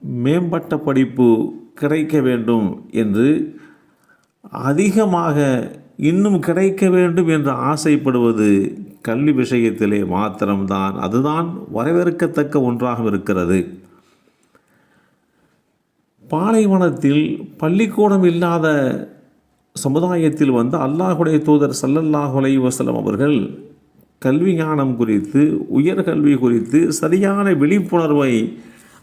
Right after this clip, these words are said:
அந்த பாமர மக்களுக்கு மத்தியிலே ஏற்படுத்தி கொடுத்தார்கள்.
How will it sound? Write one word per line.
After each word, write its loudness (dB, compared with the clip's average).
அந்த -2
பாமர 0
மக்களுக்கு 0
மத்தியிலே 2
ஏற்படுத்தி 0
கொடுத்தார்கள். -2